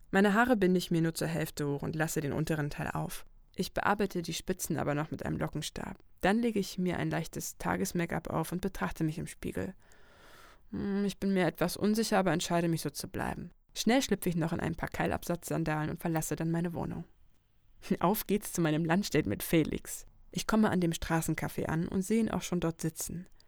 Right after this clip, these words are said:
Er trägt ein Hemd, Chinos und eine Sonnenbrille. So betrachtet macht er eigentlich ganz schön was her. Er erspäht mich, steht auf und begrüßt mich mit Wangenküsschen.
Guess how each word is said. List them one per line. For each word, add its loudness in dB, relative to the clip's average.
Er -4
trägt 0
ein 0
Hemd, -2
Chinos 2
und 2
eine 4
Sonnenbrille. -2
So 0
betrachtet 2
macht 0
er 2
eigentlich 0
ganz 0
schön -2
was -2
her. 0
Er 2
erspäht 2
mich, 2
steht 0
auf 4
und 0
begrüßt 0
mich -4
mit -6
Wangenküsschen. -4